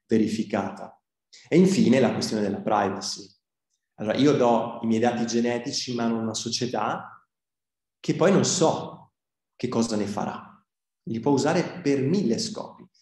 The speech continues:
E sapete che il petrolio del ventunesimo secolo è l'informazione. Quindi i miei dati potrebbero essere rivenduti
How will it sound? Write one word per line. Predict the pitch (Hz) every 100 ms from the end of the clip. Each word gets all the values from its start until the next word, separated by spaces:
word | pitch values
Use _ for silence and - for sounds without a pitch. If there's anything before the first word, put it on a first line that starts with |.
| _
E | -
sapete | 127 233 226 180 196 226
che |
il | 127 117
petrolio | 131 123 165 135 117
del | 117
ventunesimo | 113 117 135 170 156 220 220
secolo | - 147 170 247
è | 196 190
l'informazione. | 196 175 151 - - - 98 - _ _ _ _ _ _
Quindi | - 208 214 220 - - -
i | 160
miei | 202
dati | 120 104 - 175
potrebbero | 139 127 123 123
essere | 120 - 117 - -
rivenduti | 202 170 147 127 113 - 147 202